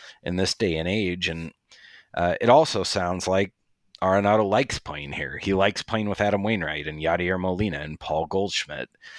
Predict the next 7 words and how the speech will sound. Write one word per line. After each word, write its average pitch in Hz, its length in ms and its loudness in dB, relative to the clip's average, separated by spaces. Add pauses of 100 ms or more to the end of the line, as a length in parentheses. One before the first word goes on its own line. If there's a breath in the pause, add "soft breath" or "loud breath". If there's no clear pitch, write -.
(260 loud breath)
Um, 80 460 -2 (160)
and, 90 460 0 (640)
you 101 220 -2
know, 90 240 2
I, 95 260 -2 (140)
I 107 120 4
know 113 300 6